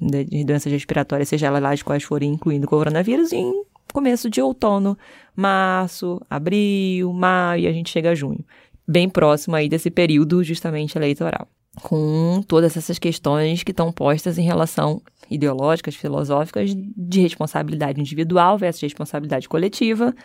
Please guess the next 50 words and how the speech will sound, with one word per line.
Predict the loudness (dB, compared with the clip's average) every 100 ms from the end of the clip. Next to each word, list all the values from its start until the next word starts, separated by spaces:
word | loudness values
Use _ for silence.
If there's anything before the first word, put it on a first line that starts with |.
| -4
né? | -2
O | 0
que | -4
que | -2 0
é |
o | 0
meu, | 2 2 2 2
o | 0
que | -4
que | -4
é | -4
a |
minha | -2 -2 -2
parte | 0 0 2 -2 -6
na | -6
defesa | -6 -6 -6
da | -4 -4
minha | -4
família, | -4 -4 -2 -2 0 2 2 2 -4
né? | 0 4
Da | 4
defesa | 4 2 2
daqueles | 2 0 -4
que | -6
são | -4 -2 0 -2 -8 -6
as | -4 -2
pessoas | -2 -2
que | -4
estão | -2 -2
próximas. | 2 4 4 2 -2 -2 -4 -12 -20
Que | -4 -4
pacto | 0 0 0 0
coletivo | 2 4 2 2 2
é | 2
esse | 2 0
que | -2
a |
gente | -2 -2
<laughs> |
pode | 0 0 2
fazer | -2 0 -2
pra | -4
uma | -6
doença, | -2 -2 -2
por | -4
exemplo, | -2 -2 -2
que |
não | -2 0
tem | 2
vacina? | 2 2 0 -4 -4